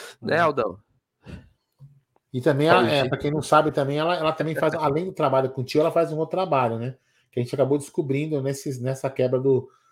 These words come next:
Speaker 2: sigilo do computador do Jaguarino, que ela, ela encoberta algumas cagadas que o Gerson Guarino fazia.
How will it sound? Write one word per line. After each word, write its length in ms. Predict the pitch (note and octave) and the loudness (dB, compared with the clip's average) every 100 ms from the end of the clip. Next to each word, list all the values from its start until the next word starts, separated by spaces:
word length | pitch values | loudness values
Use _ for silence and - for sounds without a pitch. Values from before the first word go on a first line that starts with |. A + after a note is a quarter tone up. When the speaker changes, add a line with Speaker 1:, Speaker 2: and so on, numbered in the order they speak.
| _ - | _ -10
Speaker 2:
sigilo 320 | B2+ B2 C3+ | -4 -2 -2
do 80 | C3+ | -2
computador 380 | C#3 C#3 C3+ | -2 0 2
do 100 | C#3 | 2
Jaguarino, 460 | C3 C3+ D#3 C#3 C#3+ | 0 -2 -2 -2 -2
que 80 | D3+ | -2
ela, 120 | E3 | -2
ela 160 | C3+ D#3 | 0 -2
encoberta 720 | D#3+ G3+ C#3 C#3 C#3+ D#3+ F3 | 2 2 6 8 8 6 -2
algumas 400 | F3 D3 D#3+ - | -4 -6 -8 -6
cagadas 400 | E3+ C3+ C3 C3+ | -4 0 -2 -2
que 80 | C#3 | -6
o 20 | |
Gerson 220 | C3+ D3+ | -8 -4
Guarino 260 | C#3 C3+ C3+ | -2 -2 -4
fazia. 480 | F3+ F3 A#2+ G#2 | -6 -6 -6 -6